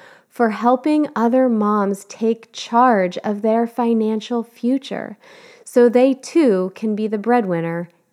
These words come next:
if they choose. I will drop the link in the show notes, and the book is called Think Like a Breadwinner, and so far it is phenomenal and right on point.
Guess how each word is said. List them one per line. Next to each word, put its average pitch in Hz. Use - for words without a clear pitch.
if 180
they 190
choose. -
I 226
will 240
drop 220
the 330
link 311
in 320
the 302
show 220
notes, 170
and 202
the 196
book 262
is 226
called 214
Think 208
Like 190
a 196
Breadwinner, 175
and 214
so 269
far 285
it 233
is 247
phenomenal 180
and 202
right 240
on 175
point. -